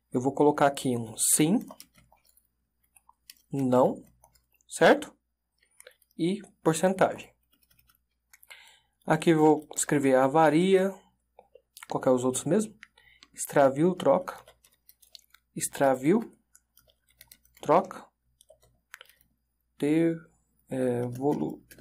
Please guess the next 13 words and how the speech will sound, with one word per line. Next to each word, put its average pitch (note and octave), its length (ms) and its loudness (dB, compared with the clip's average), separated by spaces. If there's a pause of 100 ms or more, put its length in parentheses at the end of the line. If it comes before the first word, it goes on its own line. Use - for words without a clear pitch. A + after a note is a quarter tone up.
(120)
devolução, - 2000 -6 (1120)
certo? - 440 0 (1200)
E F#3 100 2
aí, A#3 400 6 (560)
aqui - 220 -2
teve D#3+ 440 2
avaria, C#3+ 520 4
né? G3 240 -2 (540)
Eu C#3+ 80 -12
vou D3+ 140 2
fazer D3 100 2
um D#3 140 2
conte F3+ 600 -2